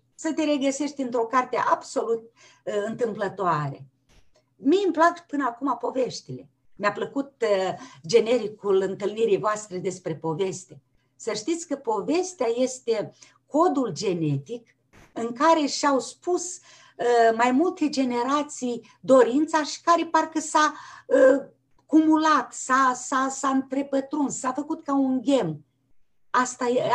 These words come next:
aici este codul poveștii. De aceea, dacă citești la o vârstă Harap Alb, vezi una, dacă citești mai târziu, vezi alta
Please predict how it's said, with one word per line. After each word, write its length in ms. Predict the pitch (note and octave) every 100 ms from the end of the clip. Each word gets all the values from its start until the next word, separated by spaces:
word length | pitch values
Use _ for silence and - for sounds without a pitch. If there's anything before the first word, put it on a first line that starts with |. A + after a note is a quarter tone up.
| A#3+
aici 280 | C4+ C#4
este 460 | C#4 C4 - A#3+ A#3
codul 420 | B3+ B3 A#3+ A3+ - - _ _
poveștii. 720 | - A3+ A#3 D3+ - D3+ C#3 - _
De 100 | F#3+
aceea, 360 | A#3+ C4 C#4 B3
dacă 220 | A#3 -
citești 380 | - - E4 -
la 120 | D4
o 80 | B3+
vârstă 380 | A3+ A3+ - G3
Harap 300 | F#3 F3+ F3
Alb, 260 | E3+ D#3+ D3 - _
vezi 320 | - F#3+ C#3+ D3
una, 380 | C#3 C#3 E3+ F3+ _ _
dacă 200 | - A3+ -
citești 380 | - D4 E4 C#4+
mai 180 | C4+ A#3
târziu, 320 | A3+ A3+ G3+
vezi 280 | F#3 F3 D3+
alta 340 | D3+ D3+ -